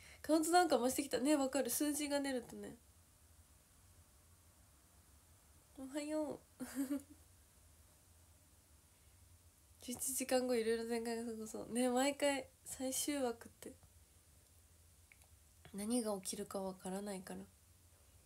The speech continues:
ありがとう、お化け。星もありがとうございま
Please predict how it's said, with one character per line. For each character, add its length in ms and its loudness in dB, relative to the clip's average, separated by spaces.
あ 40 -6
り 180 0
が 160 6
と 180 0
う、 220 0
お 80 0
化 80 -12
け。 180 -8
星 180 -4
も 120 0
あ 80 0
り 140 -2
が 100 0
と 160 -4
う 40 -4
ご 100 -4
ざ 160 -4
い 60 -6
ま 60 -6